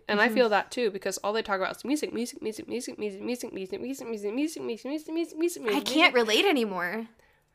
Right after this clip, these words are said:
Speaker 1: And they think they know everything about it. And it, it is, like, their whole lives, basically. And I'm just sitting there, I'm like, "Is this the, is this all y'all do?"
Speaker 2: That was us once. <laughs>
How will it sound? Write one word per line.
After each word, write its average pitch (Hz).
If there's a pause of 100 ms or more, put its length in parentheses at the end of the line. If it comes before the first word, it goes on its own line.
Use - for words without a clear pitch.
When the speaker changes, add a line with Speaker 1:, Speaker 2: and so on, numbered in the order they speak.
(160)
Speaker 1:
And 302
they 330
think 320
they 302
know 254
everything 208
about 175
it. 202 (220)
And 233
it, 240
it 240
is, 277
like, 254
their 214
whole 202
lives, 208
basically. 208
And 220
I'm 220
just 262
sitting 233
there, 233
I'm 202
like, 196
"Is -
this 240
the, 311 (180)
is -
this -
all 214
y'all 294
do?" 240 (140)
Speaker 2:
That 262
was 392
us -
once. 208 (200)
<laughs> 480